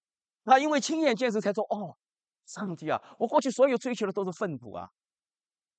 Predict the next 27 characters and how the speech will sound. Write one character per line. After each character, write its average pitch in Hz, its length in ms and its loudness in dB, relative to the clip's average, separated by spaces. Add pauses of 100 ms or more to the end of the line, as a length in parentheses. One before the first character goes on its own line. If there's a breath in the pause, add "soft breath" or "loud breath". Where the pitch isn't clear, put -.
(380)
亲 156 120 -6
爱 147 80 0
的 139 60 -8
弟 143 80 -4
兄 143 140 -2
姐 107 160 -6
妹， 104 240 -8
你 131 100 -4
们 165 100 2
在 175 140 2
经 156 240 -4
历 120 180 -10 (260)
从 160 180 2
风 269 260 8
闻 180 240 8 (760)
到 147 160 8
亲 180 280 2
眼 123 120 2
见 101 220 -6
神， 90 180 -14 (400)
这 285 120 4
是 254 100 4
你 208 100 6
们 196 120 6
西 247 180 -2
北 190 160 4
堂 147 260 0